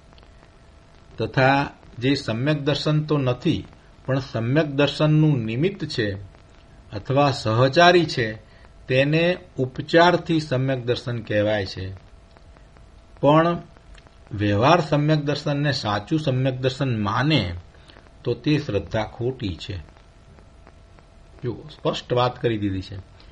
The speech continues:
જે અનુભવરૂપ સમ્યક દર્શન છે, તે જ સાચું સમ્યક દર્શન છે.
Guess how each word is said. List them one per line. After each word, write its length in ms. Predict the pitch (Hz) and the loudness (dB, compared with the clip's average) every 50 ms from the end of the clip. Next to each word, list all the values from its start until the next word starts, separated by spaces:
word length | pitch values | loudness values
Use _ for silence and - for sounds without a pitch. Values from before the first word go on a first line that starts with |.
| - - - - - - - - - _ - - - - - - | -20 -20 -20 -20 -20 -20 -20 -20 -20 _ -20 -20 -20 -20 -14 -2
જે 120 | 110 143 | 4 6
અનુભવરૂપ 600 | 165 156 151 156 160 156 175 175 175 180 180 - - | 6 8 8 6 8 12 12 12 12 10 6 4 4
સમ્યક 340 | - 170 165 165 170 170 156 | 0 2 2 4 2 2 6
દર્શન 360 | 165 170 160 - 180 175 160 | 4 4 4 4 2 0 2
છે, 200 | - - 165 160 | 2 0 0 0
તે 260 | 165 - 160 170 180 | 2 2 2 2 2
જ 40 | 160 | 0
સાચું 420 | - - 147 139 139 139 175 160 | 0 0 0 0 0 0 -2 -4
સમ્યક 360 | 156 - 131 127 135 147 139 | -2 -2 -4 -4 -4 -4 -4
દર્શન 400 | 127 131 131 127 - 135 127 127 | -2 -2 -2 -2 -2 -6 -6 -6
છે. 240 | 123 - - 107 90 | -8 -8 -10 -12 -12